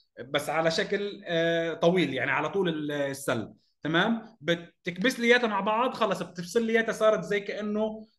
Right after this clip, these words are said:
آه، حيط. تمام؟ بتفصل لي إياها عن السل اللي بعدها. فإذا هو عبارة عن الفواصل، س-، ملاحظين؟ شايفين هون بهيدي الرسمة هون؟ حاطط لي بين السل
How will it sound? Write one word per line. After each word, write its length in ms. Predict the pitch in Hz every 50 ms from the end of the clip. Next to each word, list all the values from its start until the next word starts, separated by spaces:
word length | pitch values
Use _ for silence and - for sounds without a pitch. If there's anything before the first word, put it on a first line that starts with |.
| _ _
آه، 320 | 175 170 165 165 165 160 170
حيط. 500 | - 208 185 143 120 - - - - _ _ _ _ _
تمام؟ 280 | - 151 165 175 202 220
بتفصل 360 | - - 202 - - 233 233
لي 80 | 220 208
إياها 260 | 208 220 220 214 220
عن 220 | 190 170 190 202
السل 320 | 196 180 175 - 190 185 165
اللي 140 | 143 127 117
بعدها. 300 | 104 90 90 98 110 - _ _ _ _ _ _ _
فإذا 200 | - 165 165 175
هو 200 | 175 196 208 202
عبارة 280 | 185 180 196 196 196 190
عن 180 | 170 185 202
الفواصل، 460 | 196 185 170 180 180 190 185 180 175 170
س-، 200 | - - - 151
ملاحظين؟ 540 | 151 160 156 139 151 185 196 226 254 226 - - - -
شايفين 300 | _ - 156 147 196 196
هون 240 | 175 165 185 190 190
بهيدي 320 | 175 160 156 160 175 175 165
الرسمة 340 | 156 170 175 175 175 160
هون؟ 380 | 156 170 175 196 226 226 226 - - _ _ _ _ _
حاطط 360 | - 151 151 220 233 226 220
لي 400 | 214 208 233 - - - - - _ _
بين 280 | - 151 208 233 233 220
السل 640 | 185 170 - - 233 214 180 156 135 113 98 -